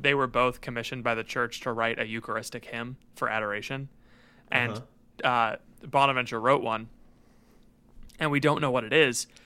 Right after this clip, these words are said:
Speaker 1: because when they, when they presented them to each other for review, Bonaventure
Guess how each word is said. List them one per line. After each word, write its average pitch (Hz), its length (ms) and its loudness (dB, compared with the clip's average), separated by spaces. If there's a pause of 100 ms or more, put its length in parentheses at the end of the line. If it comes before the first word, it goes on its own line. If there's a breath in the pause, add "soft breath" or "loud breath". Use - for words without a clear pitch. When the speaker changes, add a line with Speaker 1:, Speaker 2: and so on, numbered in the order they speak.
(140 soft breath)
Speaker 1:
because 131 400 0
when 127 180 0
they, 123 140 2 (100)
when 123 460 -4
they 135 160 0
presented 139 400 -2
them 123 160 -4
to 117 140 -6
each 113 180 -4
other 131 240 6
for 113 160 -4
review, 113 460 -2 (360 soft breath)
Bonaventure 131 720 4